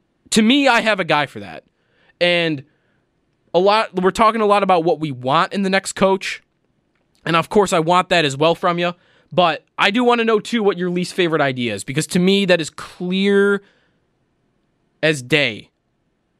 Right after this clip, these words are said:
in my head. I want no part of the Sabres hiring Alain Vigneault as their head coach. I want nothing to do with that idea. And that might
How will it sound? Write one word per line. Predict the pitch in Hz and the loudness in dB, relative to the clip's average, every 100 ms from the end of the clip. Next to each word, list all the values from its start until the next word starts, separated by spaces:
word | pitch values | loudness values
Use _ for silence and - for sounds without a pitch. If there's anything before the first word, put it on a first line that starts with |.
| _ _ | _ _
in | 160 160 | -2 0
my | 160 156 143 | 0 0 -2
head. | 131 87 - _ _ _ _ _ | -8 -10 -18 _ _ _ _ _
I | 165 196 | 2 2
want | 175 165 156 - _ _ | 2 0 0 -4 _ _
no | 104 117 147 180 190 190 190 - _ | -14 -8 2 4 4 4 2 -2 _
part | - - 139 - - _ _ _ _ _ | -4 0 -2 -4 -18 _ _ _ _ _
of | 160 143 | -2 0
the | |
Sabres | - 165 156 147 | 0 0 0 -2
hiring | 160 147 135 | -2 -2 -2
Alain | 131 131 127 | -2 -2 -2
Vigneault | 117 120 117 107 | -4 -6 -4 -4
as | 104 | -6
their | 107 | -10
head | 101 98 | -12 -14
coach. | - 71 - - _ _ _ | -14 -14 -14 -18 _ _ _
I | 160 180 | 0 2
want | 175 160 143 _ _ _ _ _ | 0 -2 -6 _ _ _ _ _
nothing | 127 147 170 - 151 | -8 0 0 0 -8
to | 139 | -6
do | 127 | -8
with | 107 | -8
that | 98 101 - - | -12 -16 -18 -6
idea. | 110 101 92 - _ _ _ _ _ _ _ _ - | -6 -6 -14 -18 _ _ _ _ _ _ _ _ 0
And | 180 165 147 127 _ _ _ _ _ _ _ _ _ _ _ | 0 0 -4 -12 _ _ _ _ _ _ _ _ _ _ _
that | 139 190 190 | 0 0 0
might | 180 190 220 220 | 0 2 0 -2